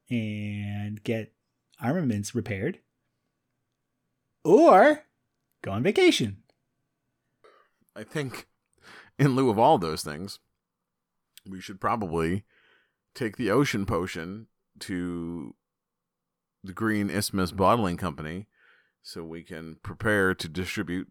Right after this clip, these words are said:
Speaker 2: the cure for the zombie apocalypse.
Speaker 1: Well, since we have such a plethora of things to do, why don't I take the potion to the company, you take your sword to the smith,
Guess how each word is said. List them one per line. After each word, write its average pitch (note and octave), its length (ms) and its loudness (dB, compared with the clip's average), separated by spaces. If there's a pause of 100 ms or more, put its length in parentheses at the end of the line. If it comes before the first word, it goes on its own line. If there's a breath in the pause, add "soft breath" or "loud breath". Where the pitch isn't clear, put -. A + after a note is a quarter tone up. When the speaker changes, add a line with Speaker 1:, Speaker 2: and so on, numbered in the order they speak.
(160)
Speaker 2:
the E2+ 320 -4
cure G#2 540 -4 (100)
for E2+ 540 -8
the F#2 100 -10
zombie F#2 320 -2
apocalypse. - 640 -10 (1400)
Speaker 1:
Well, A#2 500 0 (640)
since F#4+ 480 2
we C4+ 120 6
have D#3+ 200 4
such C#3+ 260 4
a B2 140 0 (200)
plethora D3 680 0
of A2+ 200 -6
things G#2 320 -8
to A#2 80 -4
do, G#2+ 340 -6 (760 soft breath)
why B2 140 2
don't B2 180 2 (400)
I G3 220 6
take B3+ 200 2
the C#4 80 0
potion G#3 340 4
to A#3 100 2
the D#4 100 0
company, A2+ 640 -4 (380 soft breath)
you F3 300 6
take B3+ 200 4
your C#4 100 2
sword G#3 280 6
to B3 100 6
the D#4 120 4
smith, - 520 -4